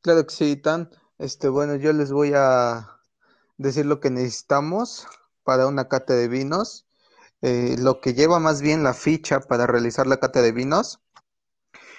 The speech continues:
Lo primero que tenemos que, que tomar en cuenta es el nombre del vino,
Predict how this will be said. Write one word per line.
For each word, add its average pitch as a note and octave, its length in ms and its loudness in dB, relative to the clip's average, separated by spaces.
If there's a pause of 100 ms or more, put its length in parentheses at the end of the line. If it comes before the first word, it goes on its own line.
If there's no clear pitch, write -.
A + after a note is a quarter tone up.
Lo D3 160 0
primero G3 340 4
que E3 80 0
tenemos D#3+ 420 -2
que, B2+ 600 0 (480)
que D3 80 0
tomar D3 320 0
en D3+ 100 -2
cuenta D3 340 0
es D#3 120 0
el C3 200 2
nombre E3 280 4
del B2 180 4
vino, D#3 420 -2